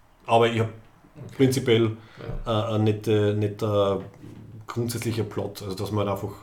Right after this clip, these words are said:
Speaker 1: äh, eben nicht jemanden umbringt, sondern jemanden halt quasi, äh, äh, zu retten versucht, bevor er halt den, den falschen Weg einschreitet. Und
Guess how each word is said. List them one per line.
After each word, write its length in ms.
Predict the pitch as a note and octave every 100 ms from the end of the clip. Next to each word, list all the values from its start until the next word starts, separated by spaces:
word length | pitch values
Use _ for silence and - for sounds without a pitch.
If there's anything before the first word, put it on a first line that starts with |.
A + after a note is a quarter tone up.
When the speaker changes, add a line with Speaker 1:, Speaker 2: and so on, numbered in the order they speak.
| - - - - - - - - - - -
Speaker 1:
äh, 340 | - A2 A2+ A#2
eben 180 | A2
nicht 200 | A#2 A#2
jemanden 220 | A2+ G#2 A#2+
umbringt, 360 | A2 A2 G#2+
sondern 240 | G#2+ G#2 G2+
jemanden 300 | G2+ G2+ G2+
halt 120 | F#2+
quasi, 280 | G2+ F#2 F#2
äh, 60 |
äh, 520 | F#2+ G2 F#2 G2 G2 F2+ F2+ F#2+
zu 100 | -
retten 300 | G2+ G2+ A2+
versucht, 320 | G#2+ - G2+ G#2+
bevor 340 | G#2 G2+ G2+
er 60 | F#2+
halt 160 | F#2
den, 200 | G2+ F#2 E2+
den 100 | G2
falschen 340 | G2+ G2 G#2+
Weg 280 | F#2+ - - -
einschreitet. 600 | G2+ - G2+ G#2 F#2+ - - - - - - - - - - - - -
Und 680 | B2+ B2 C#3+ F#3 - - -